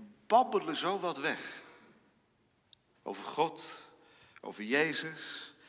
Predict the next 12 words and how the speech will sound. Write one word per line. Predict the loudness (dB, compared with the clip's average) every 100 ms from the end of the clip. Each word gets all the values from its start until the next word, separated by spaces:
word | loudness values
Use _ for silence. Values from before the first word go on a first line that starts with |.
| -20 -20 -20 _
En | 0 2 0 4
ja, | 6
als | 6 2
we | 2
maar | 2
over | 2 -2
God | -4 -4
spreken, | -2 -2 -2 -2
dan | -2 0
is | -2
het | -4
goed. | -6 -8 -8